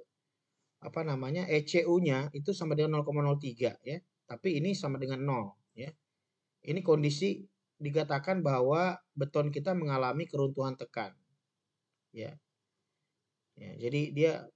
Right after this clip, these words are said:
mengalami keruntuhan tekan. Ya. Nah, kemudian berikutnya, yang berikutnya, yang, yang A ini, yang A ini, ini adalah pure compression. Ya. Nanti kita lihat nanti berapa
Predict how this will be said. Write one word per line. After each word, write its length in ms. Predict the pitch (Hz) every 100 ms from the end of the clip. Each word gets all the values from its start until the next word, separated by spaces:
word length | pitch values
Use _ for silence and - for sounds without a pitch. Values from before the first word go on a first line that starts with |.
| _
mengalami 400 | - 135 127 131
keruntuhan 480 | 160 139 127 127 120
tekan. 320 | - - 104 _ _ _ _ _ _
Ya. 80 | - _ _ _ _ _ _ _ _ _ _ _ _ _ _ _ _ _ _ _ _ _ _
Nah, 160 | 143 135
kemudian 480 | 151 160 214 233 180
berikutnya, 480 | 170 185 196 202
yang 480 | 170 160 151 156 156
berikutnya, 400 | 156 160 214 185
yang, 320 | 156 143 139 - _ _ 151
yang 240 | 143 135 _
A 320 | 208 190 -
ini, 400 | 139 120 123 202 _ _ _
yang 160 | 135 123 170
A 160 | 170
ini, 320 | 139 117 143 180 - _ _ _ _ -
ini 140 | 156
adalah 400 | 185 156 151 175 175
pure 240 | - 185 185
compression. 720 | 165 151 156 160 - 127 98 _ _ _ _ _ _ _ _ _ _
Ya. 160 | - - 143 _ _ -
Nanti 160 | 135
kita 240 | 170 170 151
lihat 320 | 151 151 147
nanti 400 | 135 147 185 175
berapa 320 | 131 143 147